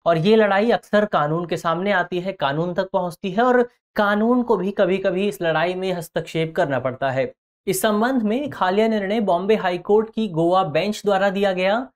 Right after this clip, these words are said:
इस निर्णय में मुख्य तौर पर इस विषय पर बात की गई कि भले ही महिला को शादी के दौरान, उसके विवाह के दौरान दहेज दिया गया हो, लेकिन उसके बावजूद भी उसके पिता की संपत्ति में उसका अधिकार समाप्त नहीं हो जाता। आज इस वीडियो में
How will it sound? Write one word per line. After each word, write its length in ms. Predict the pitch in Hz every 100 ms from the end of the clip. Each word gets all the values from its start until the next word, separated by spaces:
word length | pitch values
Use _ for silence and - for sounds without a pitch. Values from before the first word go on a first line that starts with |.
| _ _
इस 160 | 214 220
निर्णय 260 | 233 240 269
में 80 |
मुख्य 260 | 269 247 233
तौर 300 | 220 214 240
पर 160 | 240 233
इस 160 | 220
विषय 200 | 214 233
पर 140 | 226 202
बात 280 | 175 202 -
की 120 | 214
गई 220 | 208 240
कि 140 | 240 180
भले 380 | 151 175 180
ही 360 | 240 208 208 262
महिला 480 | 226 160 185 208 220
को 320 | 220 240 247
शादी 380 | - 165 180 220
के 120 | 208
दौरान, 340 | 160 156 175
उसके 220 | 196 - 190
विवाह 340 | 160 156 190
के 220 | - 202
दौरान 440 | 156 147 160 196 208 _ _ 156
दहेज 500 | 147 170 165 233 226
दिया 300 | 170 185 208
गया 220 | 196 190
हो, 140 | 190
लेकिन 300 | 226 220 220
उसके 180 | 208 -
बावजूद 540 | 170 156 160 165 190 143
भी 300 | 147 143 _ _ -
उसके 320 | 208 - 269
पिता 340 | 262 202 226 220
की 140 | 226
संपत्ति 560 | 214 170 165 165 220 214
में 140 | 190
उसका 300 | 202 - 190
अधिकार 440 | 156 151 165 160
समाप्त 520 | 160 175 151 143 143 170
नहीं 300 | 170 175 160
हो 120 | 139
जाता। 400 | 127 120 131 120 _ -
आज 160 | 156
इस 120 | 175 -
वीडियो 300 | 196 185 240
में 240 | 208 240